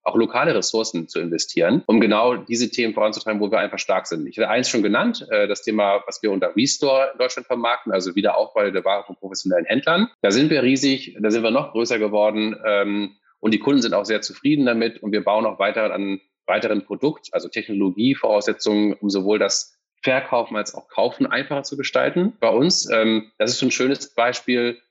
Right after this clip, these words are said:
dann diese wunderschönen, äh, Themen Autoteile und Zubehör. Ähm, ein sehr spannender Markt, äh, der extrem groß ist, auch im Re-, extrem Wandel ist. Ähm, und auch dort investieren wir sehr stark weiter hinein.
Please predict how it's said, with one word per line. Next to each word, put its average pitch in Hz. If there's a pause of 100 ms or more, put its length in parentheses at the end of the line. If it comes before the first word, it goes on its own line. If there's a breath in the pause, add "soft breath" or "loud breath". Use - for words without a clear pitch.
(120)
dann 110
diese 107
wunderschönen, 117
äh, 107
Themen 113
Autoteile 113
und 98
Zubehör. 127 (120)
Ähm, 104
ein 107
sehr 123 (480)
spannender 139
Markt, 117
äh, 113
der 113
extrem 131
groß 139
ist, 151
auch 160
im 113
Re-, 120
extrem 123
Wandel 120
ist. -
Ähm, 107
und 117
auch 107
dort 127
investieren 95
wir 82
sehr 80
stark -
weiter 90
hinein. 95